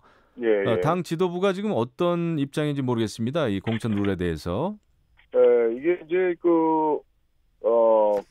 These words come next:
Speaker 1: 이 공천 관련한 혁신안이 이게 어떻게 언론에 어떻게, 어, 일부 유출이 된 것 같아요.
Speaker 2: 네.
Speaker 1: 그래서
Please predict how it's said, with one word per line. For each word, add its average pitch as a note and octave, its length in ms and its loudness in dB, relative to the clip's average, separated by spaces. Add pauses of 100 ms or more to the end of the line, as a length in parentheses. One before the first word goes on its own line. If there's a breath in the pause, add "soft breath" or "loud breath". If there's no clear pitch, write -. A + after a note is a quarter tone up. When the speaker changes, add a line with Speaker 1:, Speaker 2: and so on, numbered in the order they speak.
(640)
Speaker 1:
이 A2 120 -18
공천 E3 1120 -4
관련한 D3 600 0
혁신안이 C3+ 640 -2 (760)
이게 D#3 240 -4
어떻게 E3+ 400 0
언론에 D#3+ 600 4
어떻게, D#3+ 320 0 (680)
어, A#2+ 300 0
일부 E3+ 340 -6
유출이 D#3+ 400 -10
된 D3 180 0
것 A#2 140 0
같아요. A2 520 0
Speaker 2:
네. E2 280 -4
Speaker 1:
그래서 D3+ 340 -6